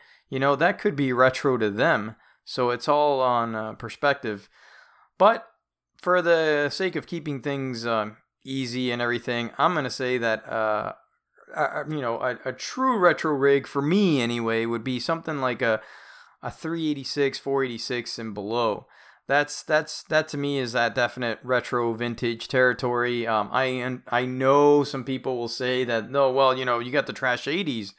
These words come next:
and those things were, were, uh, were retro." And yes, and we've talked about it. We've, we've have episodes on that, and we're, we're fully, we fully understand. Uh, however, uh, I think that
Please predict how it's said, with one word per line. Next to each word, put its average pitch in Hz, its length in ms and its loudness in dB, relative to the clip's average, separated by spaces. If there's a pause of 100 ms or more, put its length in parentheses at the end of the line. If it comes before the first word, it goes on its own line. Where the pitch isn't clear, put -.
(380)
and 117 180 -8
those 202 200 0
things 131 320 -6
were, 107 240 -6 (280)
were, 120 360 -2
uh, 110 260 -2
were 123 140 -6
retro." 120 560 -2
And 113 160 -6
yes, 143 380 -4
and 117 200 -8
we've 127 240 -8
talked 143 300 -2
about 131 320 4
it. 135 160 -2
We've, 120 320 -12
we've 117 220 -10
have 127 380 0
episodes 131 520 -2
on 131 160 2
that, 123 340 0
and 113 300 -8
we're, 120 260 -4
we're 123 180 -8
fully, 139 600 -2 (280)
we 131 120 -6
fully 165 280 4
understand. 123 640 0 (320)
Uh, 120 400 4
however, 131 640 4 (600)
uh, 127 220 4
I 147 140 0
think 160 320 -6
that 151 340 0